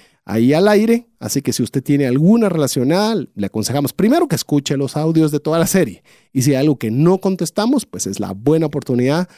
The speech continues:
para que cerremos la serie. Andrés, estoy muy agradecido de que hayas hecho tiempo en venir, eh, que nos hayas aclarado muchísimo el tema de buró de créditos. Yo, eh,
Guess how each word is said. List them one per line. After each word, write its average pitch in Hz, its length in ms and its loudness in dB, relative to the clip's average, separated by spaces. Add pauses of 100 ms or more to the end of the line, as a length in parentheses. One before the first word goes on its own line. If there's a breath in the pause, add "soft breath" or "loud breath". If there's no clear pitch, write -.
(160 soft breath)
para 123 160 -4
que - 140 -6
cerremos 127 520 -2
la 113 120 -2
serie. - 300 -10 (500 loud breath)
Andrés, 170 580 0
estoy 175 240 0
muy 190 220 4
agradecido 196 540 2
de 180 100 0
que 160 100 -2
hayas 170 220 0
hecho 175 220 -2
tiempo 190 420 0
en 147 100 2
venir, 208 420 2 (100)
eh, 123 680 2 (300 loud breath)
que 147 80 -2
nos 143 180 0
hayas 139 300 0
aclarado 147 500 -2
muchísimo 139 720 -2
el 117 80 -2
tema 160 320 -2
de 117 220 2
buró 123 420 0
de 151 100 0
créditos. 202 640 -2
Yo, 151 560 0 (120)
eh, 120 540 2